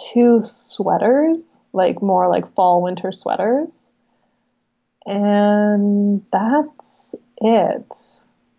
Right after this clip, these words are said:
in, like, <laughs> a year <laughs> since having that realization that I actually don't wanna be wearing my clothes. I've continued to wear <laughs> all of my clothes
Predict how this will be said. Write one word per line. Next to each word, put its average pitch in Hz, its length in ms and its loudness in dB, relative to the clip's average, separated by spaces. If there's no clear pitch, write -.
in, 202 380 2
like, 196 380 0
<laughs> - 60 -6
a - 840 -4
year 226 680 -2
<laughs> - 500 -14
since 311 300 0
having 285 380 0
that 269 160 0
realization 247 760 0
that 233 120 -2
I 208 100 -2
actually 226 240 -6
don't 214 220 -4
wanna 226 140 -6
be 220 80 0
wearing 214 240 -2
my 208 100 -4
clothes. 214 480 0
I've 208 260 -2
continued 254 560 -2
to 247 80 2
wear 208 340 2
<laughs> - 40 -6
all 285 320 -2
of 330 140 -2
my 311 100 -2
clothes - 320 -4